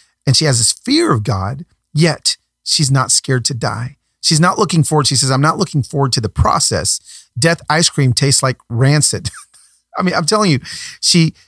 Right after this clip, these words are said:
she's filled with, still, she's filled with such humor and hope. "But I'm excited. There's no aftertaste where I'm going. I am healthily intimidated by the might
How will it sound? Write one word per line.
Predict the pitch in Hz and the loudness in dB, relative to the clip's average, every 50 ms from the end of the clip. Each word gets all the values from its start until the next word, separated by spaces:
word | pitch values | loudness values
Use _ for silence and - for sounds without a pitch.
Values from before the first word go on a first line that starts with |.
| _ - | _ -4
she's | - - 185 160 - | -2 2 2 2 2
filled | - - - - 156 160 156 165 160 156 - - | 0 -2 -2 0 2 2 4 2 2 0 -2 -2
with, | 143 143 120 - - - - | 0 -2 0 -2 -4 -4 -2
still, | - - - - 170 143 | -2 0 0 2 2 2
she's | - - 135 - | 2 2 0 0
filled | - 143 143 135 | 0 0 0 0
with | 135 127 | 0 0
such | - - 127 117 - - - - | 0 0 0 -2 -2 -4 -2 0
humor | 156 147 135 135 131 | 0 2 2 2 0
and | - - 127 113 | 0 0 2 2
hope. | 98 120 127 - - - - - _ _ _ _ _ _ _ _ _ | 2 2 0 0 -2 -6 -8 -8 _ _ _ _ _ _ _ _ _
"But | 135 156 - - | -4 -2 0 2
I'm | 160 156 | 2 2
excited. | 151 143 - - 147 139 151 151 147 135 123 127 | 2 2 0 0 2 2 2 2 0 0 0 2
There's | 135 127 120 | 2 2 4
no | 127 127 117 - - | 2 0 0 0 -2
aftertaste | 110 107 - - 139 - - 113 107 - - | -4 -4 -4 -6 -8 -6 -4 -2 0 0 0
where | 107 104 101 | -2 -2 -2
I'm | 104 101 | -2 -2
going. | 104 98 101 101 95 104 - - _ _ _ _ _ _ _ _ _ _ - | -4 -4 -4 -4 -6 -8 -8 -12 _ _ _ _ _ _ _ _ _ _ -2
I | 139 143 143 | 0 2 2
am | 139 131 | 4 4
healthily | 117 113 135 151 151 - 170 151 160 165 165 - | 4 4 2 2 2 2 0 2 2 0 0 2
intimidated | 151 135 - - 147 139 131 131 135 127 131 123 120 | 0 0 2 2 0 2 2 2 2 2 0 0 0
by | 120 117 117 | 0 0 0
the | 113 107 | 0 0
might | 104 107 110 107 117 147 - - - - - | 2 2 2 2 0 0 -2 -4 -6 -6 -6